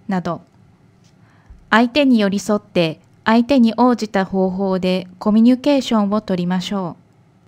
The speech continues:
問い合わせ、障害福祉課、電話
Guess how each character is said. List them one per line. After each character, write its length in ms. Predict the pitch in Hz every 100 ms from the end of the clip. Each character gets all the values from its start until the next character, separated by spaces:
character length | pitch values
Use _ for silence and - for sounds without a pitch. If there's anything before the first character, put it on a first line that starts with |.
| _ _ _ _ _ _ -
問 240 | 233 240
い 60 | 254
合 80 |
わ 140 | 247 254
せ、 360 | 254 240 240 - _ _ _ _ _ _ -
障 300 | - 247 247
害 220 | 254 247
福 240 | 233 233
祉 200 | 220 -
課、 280 | - 208 190 _ _ _ _ _ _ _ _ 208
電 300 | 226 233 226
話 300 | 220 220